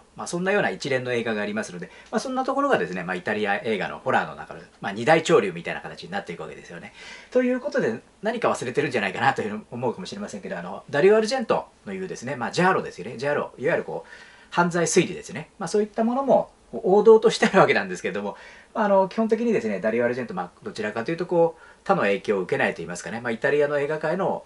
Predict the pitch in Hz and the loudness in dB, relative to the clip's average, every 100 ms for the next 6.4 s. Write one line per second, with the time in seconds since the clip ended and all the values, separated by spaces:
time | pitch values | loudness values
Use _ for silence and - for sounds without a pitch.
0 | _ 98 90 113 165 - 82 87 - 110 | _ -10 -8 -2 -2 -2 -6 -12 -10 -8
1 | 110 135 110 107 - 104 175 185 120 101 | -6 -4 -4 -4 -4 -4 -4 -2 -2 -4
2 | 85 82 - 95 85 - - 85 78 76 | -6 -12 -14 -12 -12 -10 -12 -10 -10 -10
3 | 80 85 85 82 104 90 - - 156 160 | -14 -14 -12 -10 -10 -10 -14 -12 -8 -8
4 | - - - - 185 190 202 254 127 101 | -10 -14 -10 -4 -2 0 -2 -2 -2 -2
5 | 92 117 135 151 95 78 76 95 - - | -2 2 4 4 2 -2 -8 -8 -8 -8
6 | 113 135 131 127 | -4 -2 -2 -2